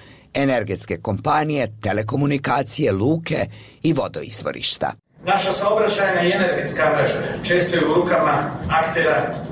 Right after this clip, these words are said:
Speaker 2: koji ne dijele uvijek naše interese. To je nova realnost. Ko kontroliše infrastrukturu,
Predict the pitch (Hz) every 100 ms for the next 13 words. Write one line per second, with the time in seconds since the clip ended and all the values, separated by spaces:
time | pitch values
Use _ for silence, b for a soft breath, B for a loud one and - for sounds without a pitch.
0 | - - - - - 143 151 175 170 156
1 | 156 147 143 - - - - - 143 139
2 | 131 117 - - - - - - - -
3 | - 185 180 180 175 160 - - - -
4 | - - - - - - - - - -
5 | 175 - - - 165 165 165 156 156 139
6 | 139 - 127 160 180 190